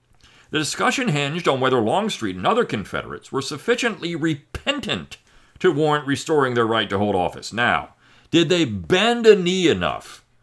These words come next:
Did they genuflect to Honest Abe? Did they go and did they cry on his casket in eighteen sixty-five?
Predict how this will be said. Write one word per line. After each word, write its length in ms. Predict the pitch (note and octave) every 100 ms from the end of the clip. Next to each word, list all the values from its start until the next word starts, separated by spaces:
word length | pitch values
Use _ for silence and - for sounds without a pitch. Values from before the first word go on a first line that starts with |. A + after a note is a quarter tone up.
| _ _ _ _
Did 100 | -
they 140 | A#2+ C#3
genuflect 800 | F#2+ C3+ F#3+ G#3+ D3 D#3 D#3 -
to 140 | D3
Honest 440 | C3+ C#3 D3 B2+ -
Abe? 440 | G2 E2+ E2 C2 - _ -
Did 120 | G#2+
they 120 | B2
go 420 | G#2 G#2+ A#2 B2+
and 160 | B2+ G#2+
did 160 | F#2+ F#2
they 120 | F#2
cry 440 | - B2+ D3+ D#3+
on 200 | D#3+ C#3+
his 180 | B2 A#2
casket 540 | - G#2+ E2+ - D3+ - _ _ _ _
in 100 | -
eighteen 340 | A2 G#2 G2+ F#2+
sixty-five? 760 | - F#2+ - E2+ D#2 C#2+ C#2+